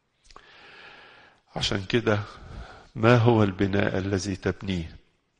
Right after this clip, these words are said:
اتنين هيرتبطوا ويتزوجوا، انت وهي،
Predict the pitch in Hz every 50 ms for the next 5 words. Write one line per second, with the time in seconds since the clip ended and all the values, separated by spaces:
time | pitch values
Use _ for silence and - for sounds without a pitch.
0 | _ _ _ - - - - - - - - - _ - 107 - - - 113 123
1 | 127 123 117 113 104 98 98 95 95 - - 117 101 98 98 - - 95 92 90
2 | 87 - - 101 87 - 90 85 87 92 87 85 - - - - _ _ _ _
3 | _ _ _ _ _ _ _ _ _ _ _ _ _ _ _ _ _ _ _ _
4 | _ _ _ _ - 117 120 131 - 120 98 92 95 95 101 107 104 101 98 92